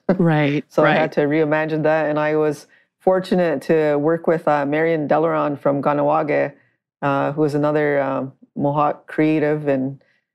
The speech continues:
Speaker 1: she's an animator from there, and Alex Boya. So the two of them worked together to create all of the animations that were in the film. And I thought it was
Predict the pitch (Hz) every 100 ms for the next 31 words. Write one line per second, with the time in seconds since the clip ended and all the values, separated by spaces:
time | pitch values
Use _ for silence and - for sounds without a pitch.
0 | _ - 143 139 - 151 151 151 151 143
1 | 143 143 147 151 139 151 151 156 - -
2 | 156 147 143 143 151 143 143 185 180 160
3 | 143 160 - 151 151 160 151 151 - 151
4 | 151 156 151 147 139 147 147 147 147 156
5 | 156 139 143 143 160 165 175 175 180 180
6 | 185 - _ _ _ _ _ _ 165 160
7 | 156 151 - - 160 160 - 175 170 165
8 | 151 147 143 139 - -